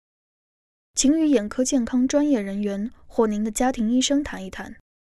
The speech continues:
请登录网站W W W dot vision initiative dot org dot A U。Medicare 能报销大部分的验光服务费用，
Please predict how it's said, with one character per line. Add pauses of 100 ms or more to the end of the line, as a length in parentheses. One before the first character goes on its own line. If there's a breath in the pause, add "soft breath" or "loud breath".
(800)
请
登
录
网
站 (140)
W
W
W
dot (160)
vision
initiative (260)
dot
org (300)
dot
A
U。 (1000)
Medicare
能
报
销
大
部
分
的
验
光
服
务
费
用，